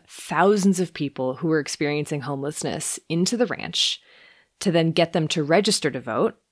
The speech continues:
so that in the next Wasco County election in the fall of nineteen eighty-four,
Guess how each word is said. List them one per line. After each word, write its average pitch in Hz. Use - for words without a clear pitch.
so -
that 151
in 165
the 156
next 156
Wasco 143
County 139
election 156
in 165
the 156
fall 165
of 151
nineteen 151
eighty-four, 147